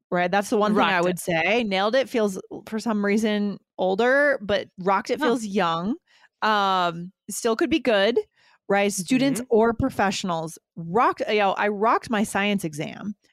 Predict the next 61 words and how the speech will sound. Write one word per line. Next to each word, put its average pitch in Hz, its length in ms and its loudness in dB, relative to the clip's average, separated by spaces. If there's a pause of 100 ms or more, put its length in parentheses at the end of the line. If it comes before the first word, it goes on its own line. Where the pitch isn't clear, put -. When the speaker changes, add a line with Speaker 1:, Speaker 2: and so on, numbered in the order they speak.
(120)
Speaker 1:
And 196 120 2
that's 220 160 0
when 240 100 0
Speaker 2:
Mm-hmm, 202 60 0
Speaker 1:
you're 180 120 2
kind 185 200 0
of 165 80 -4
Speaker 2:
mm-hmm. 160 220 -8
Speaker 1:
saying, 180 260 -2
"Good 180 160 -2
job 180 200 0
to 196 80 -2
yourself," 180 540 0
right? 180 100 0
Speaker 2:
Right, 185 200 0
and - 500 -10
Speaker 1:
Congratulating 196 420 4
Speaker 2:
you - 100 2
can 226 160 4
Speaker 1:
yourself. 233 60 0
Speaker 2:
do 214 180 4
that, 247 260 4
and 240 100 2
that's, 233 220 2
and 220 140 0
Speaker 1:
Mm-hmm. 226 40 2
Speaker 2:
that's 214 240 2
fine. 294 420 2
Um, 247 480 4
but 254 280 2
you 247 160 0
can 247 180 -2
also 233 240 -2
say 220 200 -2
to 208 100 -6
someone 220 320 -2
else, 214 280 -2
like, 196 380 -4 (360)
you 220 120 -6
know, 233 140 -2
"You 226 220 -6
rocked 240 340 0
that 190 180 -2
speech. 202 440 -4
That 233 120 2
was 202 180 0
awesome." 202 520 -2
Yeah, 240 180 2
it 214 40 4
is, - 40 2
it 240 60 2
Speaker 1:
Presentation, - 280 0
right. 277 140 2
Speaker 2:
is 302 160 -2
a 294 80 0
little 254 240 0
bit, 226 240 0
it 247 120 0
is 269 180 -2
very 233 280 0
informal. 226 600 -2